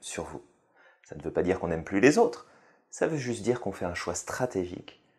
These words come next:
pour pouvoir aller de l'avant et avancer. C'est la seule chose. Et si vous avancez, eh bien, par vos actions, par votre attitude, par votre dynamique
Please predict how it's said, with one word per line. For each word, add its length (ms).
pour 160
pouvoir 380
aller 200
de 100
l'avant 360
et 120
avancer. 420
C'est 200
la 120
seule 200
chose. 480
Et 60
si 180
vous 320
avancez, 500
eh 80
bien, 460
par 180
vos 220
actions, 520
par 200
votre 300
attitude, 600
par 200
votre 340
dynamique 840